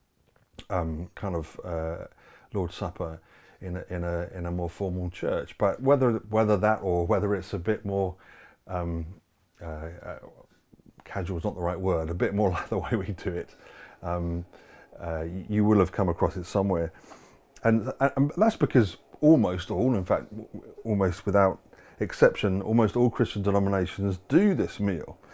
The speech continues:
They will do it a bit differently, some with great ceremony, some with special <laughs> clothes or special prayers or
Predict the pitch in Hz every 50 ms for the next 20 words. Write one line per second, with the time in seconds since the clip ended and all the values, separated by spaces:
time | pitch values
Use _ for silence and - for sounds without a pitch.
0 | - - - - - - - 85 92 110 110 98 113 104 87 92 117 107 95 -
1 | 120 - - - 113 117 123 123 110 - - 117 110 113 117 104 - 117 107 104
2 | - - - - 113 120 123 120 120 120 127 131 123 113 - - 117 117 120 113
3 | 107 107 92 - - - - - - - - - - - 120 - - 113 - -
4 | - - 131 123 127 135 139 120 - - 95 - - - 127 101 - - 113 110
5 | 104 - - - - - - - _ - - - 131 131 139 147 151 156 156 147
6 | 110 95 90 87 87